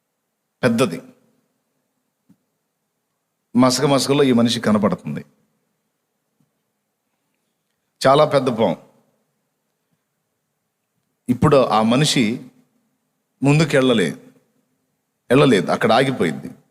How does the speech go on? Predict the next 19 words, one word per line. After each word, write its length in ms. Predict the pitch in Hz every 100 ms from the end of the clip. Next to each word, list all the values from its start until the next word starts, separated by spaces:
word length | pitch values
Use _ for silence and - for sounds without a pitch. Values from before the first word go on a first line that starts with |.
| _ _ _ _ _ _ _ _ _ _ _ -
నెత్తి 240 | 139 131 143
మీద 180 | 131 143 110
బరువు 240 | 110 113
ఉంది, 240 | 98 87 82 _ _ _ _ _ _ _ _ _ _ _ _ _ _ _ _ _ _ -
బరువు 260 | 101 117 123
ఉంది, 340 | 98 87 85 - - _ _ _ _ -
పాము 200 | 113 127 117
అక్కడ 200 | - 87
ఉంది. 260 | 95 87 85 - _ _ _ _ _ _ _ _ _ _ -
ఇక 140 | 123
ఆ 300 | 120 117 95
గడ్డి 280 | 98 110 123
మోపు 240 | 143 139 123
పడేసి 400 | 120 127 120 165 - 101
వెనక్కి 280 | 110 110
పరిగెత్తాలా, 640 | 107 95 92 90 87 90 87
వెనక 280 | 98 107 113 123
చీకటి 300 | 107 95 90
పడుతుంది. 520 | 82 80 - 80 82